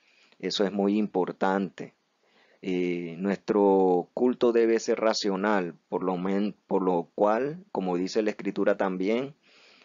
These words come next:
dice que debe ser fortalecido y renovado el espíritu de nuestra mente.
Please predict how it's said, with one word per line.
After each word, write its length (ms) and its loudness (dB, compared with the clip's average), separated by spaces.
dice 340 -4
que 500 2
debe 320 4
ser 180 0
fortalecido 800 0
y 60 4
renovado 680 2
el 440 0
espíritu 960 -2
de 200 0
nuestra 380 -2
mente. 600 -4